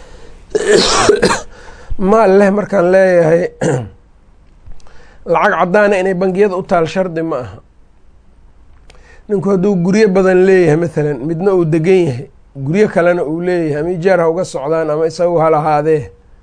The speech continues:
boosas uu leeyahay, maanta hadduu gado, lacag badan ay ka soo baxayso, uu ku xajin karo. Beer ayuu leeyahay, haddii qayb uu gado, qaybna isagu marka daruurigiisa ku dabarto,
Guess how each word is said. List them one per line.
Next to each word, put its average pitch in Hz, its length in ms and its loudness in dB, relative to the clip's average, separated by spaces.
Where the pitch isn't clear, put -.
boosas 165 500 0
uu 170 140 -2
leeyahay, 175 340 2
maanta 175 320 0
hadduu 170 260 -2
gado, 160 240 0
lacag 160 300 2
badan 185 260 0
ay 165 100 2
ka 185 100 -4
soo 151 180 -2
baxayso, 139 480 -8
uu 147 160 -18
ku 175 80 -12
xajin 151 360 -6
karo. 131 280 -16
Beer 170 360 2
ayuu 175 320 0
leeyahay, 160 460 0
haddii 165 240 -2
qayb 185 300 0
uu 165 200 0
gado, 160 340 0
qaybna 170 560 -2
isagu 175 300 -6
marka 170 260 -4
daruurigiisa 160 680 -2
ku 156 260 -12
dabarto, 147 600 -4